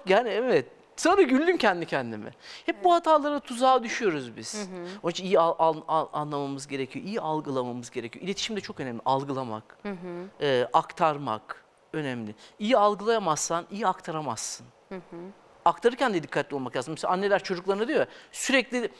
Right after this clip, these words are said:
Speaker 1: mesela, e, sürekli aktarmaya çalışıyor anne. Ne diyor? "Oğlum ders çalış, oğlum ders çalış, oğlum ders çalış." Bunu çok aktardığında çocuk çok algılamış olmuyor.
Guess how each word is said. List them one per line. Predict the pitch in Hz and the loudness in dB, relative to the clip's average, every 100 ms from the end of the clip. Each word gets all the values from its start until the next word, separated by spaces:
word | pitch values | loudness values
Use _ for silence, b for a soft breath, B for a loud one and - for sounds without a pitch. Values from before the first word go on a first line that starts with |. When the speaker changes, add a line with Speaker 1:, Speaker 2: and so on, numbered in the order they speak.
| - | -10
Speaker 1:
mesela, | 175 202 151 - b b b - | -2 2 4 2 b b b -4
e, | 175 196 196 185 170 | 2 4 4 2 0
sürekli | - 339 285 - | 0 0 4 4
aktarmaya | - - 226 214 214 | 4 4 2 2 0
çalışıyor | 180 147 160 135 | 0 0 0 0
anne. | 120 180 | -2 -2
Ne | 233 | 0
diyor? | 220 262 B B - | 2 0 B B 4
"Oğlum | 320 294 262 | 4 6 4
ders | 302 - | 4 2
çalış, | 196 160 | -2 2
oğlum | 285 330 254 | 2 4 4
ders | 269 285 | 2 2
çalış, | - 185 - | -4 -4 -2
oğlum | 269 320 247 208 | -2 -2 0 0
ders | 285 - | 0 -2
çalış." | 185 151 - | -6 -6 -10
Bunu | 220 339 | -6 -6
çok | - 330 - | -2 -2 2
aktardığında | 254 - 277 254 277 | 0 4 2 2 -2
çocuk | - 277 277 | -4 -6 -4
çok | 294 - | -6 2
algılamış | 247 262 262 262 - | 4 4 2 0 0
olmuyor. | 240 220 151 120 | -2 -4 -6 -8